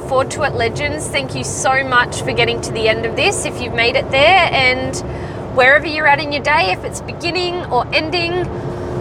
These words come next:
find something today that you can be grateful for. What's a perspective that you can shift or have a mental shift that's like,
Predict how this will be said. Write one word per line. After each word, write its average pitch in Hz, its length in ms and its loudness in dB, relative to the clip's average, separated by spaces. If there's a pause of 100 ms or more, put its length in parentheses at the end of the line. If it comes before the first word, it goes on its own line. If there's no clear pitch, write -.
(220)
find 339 380 6
something 294 500 -2
today 254 360 4
that 226 140 0
you 233 100 -4
can 240 160 -6
be 226 100 -6
grateful 196 420 -2
for. 175 380 -2 (540)
What's - 460 2 (100)
a 311 80 2
perspective 247 1080 0 (380)
that 214 240 6 (120)
you 233 160 -6
can 220 260 -4
shift 359 520 -2
or 226 120 2
have 240 180 0
a 254 60 -2
mental 247 360 -2
shift - 440 -4
that's 233 260 2
like, 233 200 4